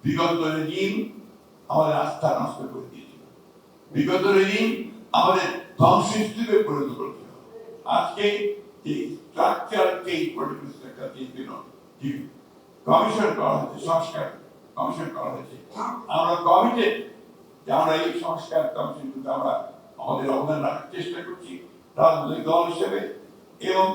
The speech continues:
যতটা সম্ভব আমরা কাজ করছি। এবং এই কথা আমরা খুব স্পষ্ট করে সবার সামনেই বলতে চাই, যেখানে বাংলাদেশের সবচেয়ে বেশি উপকার হবে, যেখানে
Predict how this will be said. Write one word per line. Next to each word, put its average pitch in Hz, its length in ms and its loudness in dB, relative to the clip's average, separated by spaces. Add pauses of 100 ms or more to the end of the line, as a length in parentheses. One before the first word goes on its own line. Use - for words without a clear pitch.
(520)
যতটা 240 440 6 (160)
সম্ভব 160 360 6 (400)
আমরা - 160 2 (100)
কাজ - 140 -2 (100)
করছি। - 280 -14 (480)
এবং 151 120 -4 (120)
এই - 120 -4
কথা 220 260 8
আমরা - 220 6
খুব 180 120 -4 (100)
স্পষ্ট - 340 -2 (120)
করে 147 160 -4 (400)
সবার - 340 6 (200)
সামনেই - 380 2
বলতে - 260 -4
চাই, - 140 -4 (680)
যেখানে 208 300 6 (160)
বাংলাদেশের - 720 4 (880)
সবচেয়ে - 500 6 (140)
বেশি 226 340 6 (1160)
উপকার - 340 -4 (100)
হবে, - 200 -4 (440)
যেখানে 180 260 -2